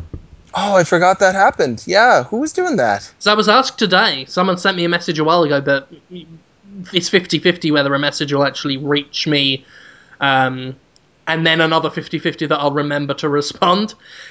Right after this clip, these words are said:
Speaker 2: So he got to me today, and yeah, they're doing, um, I, f-,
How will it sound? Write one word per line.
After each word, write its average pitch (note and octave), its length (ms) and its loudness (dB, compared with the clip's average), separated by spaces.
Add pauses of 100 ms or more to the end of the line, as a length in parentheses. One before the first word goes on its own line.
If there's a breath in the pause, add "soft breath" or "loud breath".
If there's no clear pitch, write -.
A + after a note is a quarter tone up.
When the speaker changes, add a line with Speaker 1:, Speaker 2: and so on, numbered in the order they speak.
(160 loud breath)
Speaker 2:
So F3 800 4
he F3+ 220 -2
got F#3+ 280 -4
to - 80 -6
me F3 120 0
today, D#3+ 440 2
and C#3 180 -6
yeah, D#3 200 0
they're C#3+ 160 -2
doing, C#3+ 240 -2
um, C#3 420 -2
I, D#3 60 -6
f-, - 160 -16